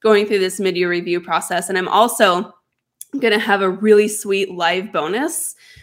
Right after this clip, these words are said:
for everybody live who joins. So if you join live, you are going to get a super sweet bonus from me. I'm not even gonna tell you what it is. It's gonna be very cool, and I think that you're gonna love it because I love it too.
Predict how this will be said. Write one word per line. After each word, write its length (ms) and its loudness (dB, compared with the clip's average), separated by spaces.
for 500 2
everybody 760 0
live 460 2
who 220 -4
joins. 600 -8
So 160 -2
if 100 -4
you 140 -4
join 480 0
live, 420 -2
you 120 0
are 80 -2
going 220 -2
to 60 -8
get 220 -4
a 140 -4
super 500 -4
sweet 460 -4
bonus 360 -2
from 160 0
me. 280 0
I'm 80 0
not 160 0
even 120 0
gonna 200 0
tell 160 -4
you 100 -2
what 120 -2
it 100 -2
is. 340 0
It's 180 -4
gonna 140 2
be 120 2
very 320 0
cool, 320 0
and 100 -4
I 80 -6
think 180 -4
that 80 -6
you're 80 -6
gonna 180 -4
love 200 0
it 100 0
because 280 -8
I 100 -4
love 180 -8
it 80 -16
too. 180 -16